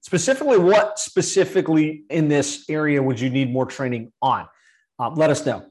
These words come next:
'cause there's tons of training in the community. I've got lots of training.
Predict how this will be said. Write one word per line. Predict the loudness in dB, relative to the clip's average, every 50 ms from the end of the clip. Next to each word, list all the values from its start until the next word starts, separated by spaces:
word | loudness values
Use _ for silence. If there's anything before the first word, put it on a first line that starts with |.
| _ _
'cause | -4 -2
there's | 0 0 0
tons | 0 0 0 0 0
of | 0
training | 0 0 0 2 2 0
in | 0
the | -2
community. | -2 -2 0 0 2 2 2 2 2 0 0 -2 -8 -16 _ _ 0
I've | 2 2 2 4
got | 2 2 2
lots | 2 2 2 0 -2
of | -4
training. | -4 -2 0 0 2 2 0 0 -2 -6 -10